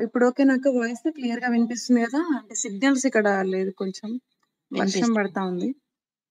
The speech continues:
Speaker 1: Technical issues ఉంది. ఓకే, స్తోత్రం. So, ఇక్కడ మనం చూస్తే రెహబాము జీవితాన్ని మనం గమనించగలిగినట్లయితే ముగింపు చాలా భయంకరంగా చూస్తా ఉన్నాం. దావీదు వంశం వారు, వారి యొక్క సంతతి వారికి,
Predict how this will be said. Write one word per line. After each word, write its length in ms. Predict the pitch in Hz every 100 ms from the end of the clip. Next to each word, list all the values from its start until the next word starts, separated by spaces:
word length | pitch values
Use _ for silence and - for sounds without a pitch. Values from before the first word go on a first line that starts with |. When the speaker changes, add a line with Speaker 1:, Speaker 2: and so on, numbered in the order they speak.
| _
Speaker 1:
Technical 460 | 202 - 101 104 101
issues 360 | - - - -
ఉంది. 260 | - - - _ _ _ _ _ _ -
ఓకే, 300 | - - - - - - - - -
స్తోత్రం. 600 | - - - - - - - - - _ _ _ _ -
So, 60 |
ఇక్కడ 180 | 294 294
మనం 200 | 262 262 262
చూస్తే 320 | 285 330 302 302
రెహబాము 500 | 262 240 262 277 269
జీవితాన్ని 560 | 220 240 247 240 240 240
మనం 220 | 233 220 214
గమనించగలిగినట్లయితే 1000 | 190 208 214 226 233 220 220 208 208 208 247
ముగింపు 400 | 240 233 285 285
చాలా 260 | 269 233 214
భయంకరంగా 600 | 196 208 247 254 240 240 233
చూస్తా 320 | 233 220 220
ఉన్నాం. 220 | 196 185 208 _ _ _
దావీదు 480 | 254 220 208 247 294
వంశం 400 | 262 247 247 277 254
వారు, 260 | 226 220 220 - -
వారి 200 | 208 214
యొక్క 160 | 214 220
సంతతి 440 | 220 233 269 269
వారికి, 360 | 247 226 226